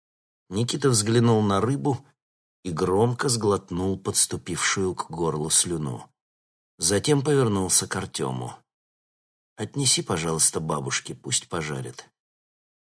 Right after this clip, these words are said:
"Ладно", — кивнул Артём. "А ты?" "Я тут задержусь ненадолго", — сказал Никита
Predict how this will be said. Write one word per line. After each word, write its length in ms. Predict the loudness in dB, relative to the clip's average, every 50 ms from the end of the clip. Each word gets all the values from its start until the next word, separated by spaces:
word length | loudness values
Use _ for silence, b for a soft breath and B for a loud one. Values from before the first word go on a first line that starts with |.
| _ _ _
"Ладно", — 480 | -10 -8 -6 -6 -6 -2 -2 -2 -2 b b b b
кивнул 380 | _ -2 2 4 4 6 6 6
Артём. 440 | 4 4 2 2 2 2 2 -2 -6 _ _ _ _
"А 140 | -4 -4 -4
ты?" 380 | -2 -2 -2 -2 -2 -2 -6 -8 _ _ _ _ _ _ _ _ _ _ _ _ _ _ _ _ _
"Я 220 | -4 0 0 0
тут 320 | 0 -2 -2 0 0 2 2
задержусь 600 | 0 2 2 2 2 2 2 0 0 0 0 0
ненадолго", — 560 | 0 -2 -2 -2 -4 -4 -4 -4 -4 -4 -4
сказал 360 | -4 -4 -4 -6 -6 -6 -6
Никита 560 | -6 -6 -8 -8 -10 -12 -12 -12 -12 -14 -14